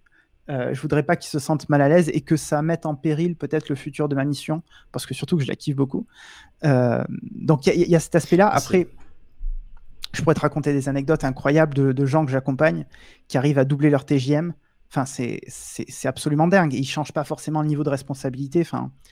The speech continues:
Speaker 1: c'est, c'est absolument incroyable le fait d'avoir une petite discussion, le fait de poser deux, trois questions de plus,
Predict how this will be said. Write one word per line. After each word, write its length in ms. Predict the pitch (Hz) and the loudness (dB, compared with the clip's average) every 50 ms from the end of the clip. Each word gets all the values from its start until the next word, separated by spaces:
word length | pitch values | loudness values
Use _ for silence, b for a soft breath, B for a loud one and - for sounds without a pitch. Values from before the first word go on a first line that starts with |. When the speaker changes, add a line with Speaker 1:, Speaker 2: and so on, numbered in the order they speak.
| b b b b b b | b b b b b b
Speaker 1:
c'est, 320 | - - 131 107 113 - | -10 -4 -4 -4 -4 -4
c'est 120 | - - 147 | -4 0 0
absolument 440 | 135 135 - - 180 175 175 175 175 | -2 0 2 2 2 4 4 4 2
incroyable 640 | 165 160 - - 151 151 165 170 180 190 185 - - - | 2 0 2 2 4 6 6 4 4 2 -2 -6 -6 -6
le 160 | - 151 143 | -2 0 0
fait 180 | 135 139 - 165 | 0 0 0 0
d'avoir 280 | 151 143 131 143 139 | 2 2 2 2 2
une 120 | 143 147 131 | 2 2 0
petite 240 | 151 156 - - 151 | -2 -4 -4 -6 -8
discussion, 600 | 147 151 - - - 151 - - - 156 175 - _ _ _ _ _ _ _ _ | -8 -8 -8 -6 -8 -10 -8 -6 -6 -6 -6 -6 _ _ _ _ _ _ _ _
le 80 | - 131 | -10 -8
fait 160 | 127 - 156 | -4 -4 -2
de 240 | 143 143 139 135 135 139 - - | 0 0 0 0 -2 -6 -10 -4
poser 240 | - 147 127 147 139 | -4 -2 0 0 0
deux, 160 | 131 156 147 | 2 0 0
trois 180 | - - 165 | 2 2 0
questions 300 | 147 - - - - 156 | 0 0 -4 -6 -4 -6
de 40 | 143 | -6
plus, 380 | - - 175 185 190 - - | -4 -4 -4 -4 -4 -6 -14